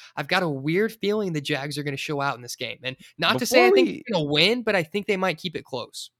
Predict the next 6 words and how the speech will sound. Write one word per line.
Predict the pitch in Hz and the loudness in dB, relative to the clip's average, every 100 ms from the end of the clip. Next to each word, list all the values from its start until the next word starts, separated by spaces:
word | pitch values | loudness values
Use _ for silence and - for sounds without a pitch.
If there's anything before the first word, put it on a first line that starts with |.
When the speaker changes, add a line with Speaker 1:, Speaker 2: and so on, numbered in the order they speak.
| _ | _
Speaker 2:
Before | 139 - 277 | -6 0 2
we | 320 | 2
started | - 233 240 247 | 0 0 2 2
recording, | 220 147 - 165 196 190 156 | 0 0 2 4 4 2 0
you | 156 156 | -2 -2
said, | 147 - 151 147 143 135 | -2 0 2 4 2 0